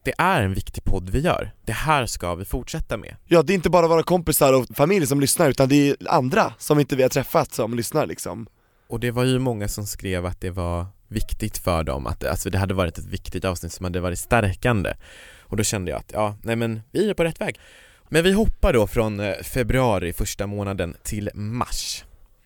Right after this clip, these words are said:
Speaker 1: där vi fick ett starkt möte med Heidi Ingesdotter. Och Heidi har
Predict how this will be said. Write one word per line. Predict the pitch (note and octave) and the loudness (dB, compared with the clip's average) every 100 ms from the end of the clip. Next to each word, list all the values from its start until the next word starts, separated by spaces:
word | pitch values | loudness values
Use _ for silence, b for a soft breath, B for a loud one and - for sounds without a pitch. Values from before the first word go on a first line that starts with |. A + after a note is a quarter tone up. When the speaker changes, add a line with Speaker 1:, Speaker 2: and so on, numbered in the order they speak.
| - | -4
Speaker 1:
där | G#2 | 0
vi | G2+ | 0
fick | - - | 0 -2
ett | F#2 - _ _ _ - | -6 -8 _ _ _ -12
starkt | - - - G2 D#2+ F#2+ | -8 -2 2 2 0 -2
möte | F#2 D#2+ - D#2 - | -2 -2 -4 -6 -6
med | E2 D2+ D2 - | -6 -6 -6 -10
Heidi | - - A2+ G#2+ F2+ G2 F#2 - _ | -16 -4 0 0 0 -2 -4 -10 _
Ingesdotter. | G2+ F2+ D2 - - - - - _ - B B B B B B B B _ _ | -6 -4 -4 -6 -8 -8 -10 -14 _ -16 B B B B B B B B _ _
Och | A2+ | 0
Heidi | B2+ C#3+ D3 C3+ | 4 4 4 2
har | A2+ G2 | 2 0